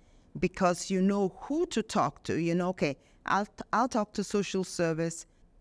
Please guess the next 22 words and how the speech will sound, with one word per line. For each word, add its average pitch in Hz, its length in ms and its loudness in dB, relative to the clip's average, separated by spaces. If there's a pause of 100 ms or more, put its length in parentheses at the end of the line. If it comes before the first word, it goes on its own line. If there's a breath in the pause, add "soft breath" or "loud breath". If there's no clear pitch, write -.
(140)
How 240 200 4
about 180 340 4
we 180 120 2
use 190 380 0
this 247 200 0
service 190 520 0
and 165 240 0
that 202 240 0
service 190 480 0
and 170 160 0
the 175 140 2
other 240 200 2
service 165 600 -2 (460)
to 196 120 0
get 190 280 2
this - 360 -2 (640)
patient 170 500 2
what 156 260 0
they 147 120 4
need?" 143 360 0 (280)
Sometimes 277 960 0 (420)
just - 480 -2